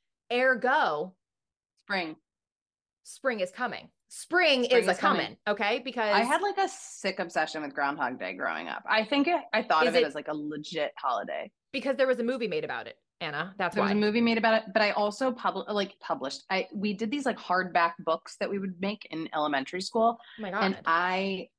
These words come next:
Speaker 2: I
Speaker 1: Okay,
Speaker 2: did
Speaker 1: go off,
Speaker 2: one
Speaker 1: Oxford.
Speaker 2: based, based on Groundhog Day. And I did it about, and it's, like, this, like, and I gave the groundhog life. Like, I was like, "Well,
Speaker 1: That's
Speaker 2: first he gets
Speaker 1: niche.
Speaker 2: up,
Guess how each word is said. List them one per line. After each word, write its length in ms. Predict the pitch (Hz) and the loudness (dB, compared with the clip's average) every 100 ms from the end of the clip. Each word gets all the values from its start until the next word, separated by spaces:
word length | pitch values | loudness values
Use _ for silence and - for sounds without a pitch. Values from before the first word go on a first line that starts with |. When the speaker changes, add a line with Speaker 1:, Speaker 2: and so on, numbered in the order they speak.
| - | -6
Speaker 2:
I 160 | 170 185 | -2 0
Speaker 1:
Okay, 140 | 226 | 2
Speaker 2:
did 100 | 269 | 4
Speaker 1:
go 80 | 226 | 6
off, 140 | 220 175 | 6 4
Speaker 2:
one 40 | 160 | 4
Speaker 1:
Oxford. 540 | 151 170 170 165 156 | 2 0 0 2 2
Speaker 2:
based, 380 | 220 - - - _ _ _ _ 190 - | -2 -6 -12 -14 _ _ _ _ -8 -2
based 400 | 175 202 - - | 0 -2 -6 -2
on 320 | 175 185 180 | 2 2 0
Groundhog 520 | 170 170 240 - - | 0 2 2 -2 -6
Day. 240 | - - - | -8 -10 -6
And 160 | - 202 | 0 4
I 80 | |
did 160 | 202 196 | 4 2
it 80 | 214 | 2
about, 240 | 214 202 | 2 2
and 160 | 220 196 | 0 0
it's, 200 | 208 - | -2 0
like, 160 | 208 208 | -2 -2
this, 180 | 202 | -4
like, 160 | 220 196 - | -2 -2 -4
and 180 | 214 214 - | -2 0 0
I 60 | 208 | -2
gave 240 | 196 208 | 0 0
the 80 | 240 | 2
groundhog 420 | 220 214 214 208 | 2 2 2 0
life. 320 | 190 180 170 - | 0 0 -2 -6
Like, 220 | 202 196 - | -4 -4 -2
I 100 | 196 | 0
was 140 | 202 202 | 0 -2
like, 160 | 202 | -4
"Well, 100 | 202 196 | -4 -2
Speaker 1:
That's 100 | 202 | -2
Speaker 2:
first 140 | 202 | 0
he 120 | 208 247 | 0 0
gets 180 | 269 | 0
Speaker 1:
niche. 80 | 220 | 0
Speaker 2:
up, 180 | 196 202 | 0 0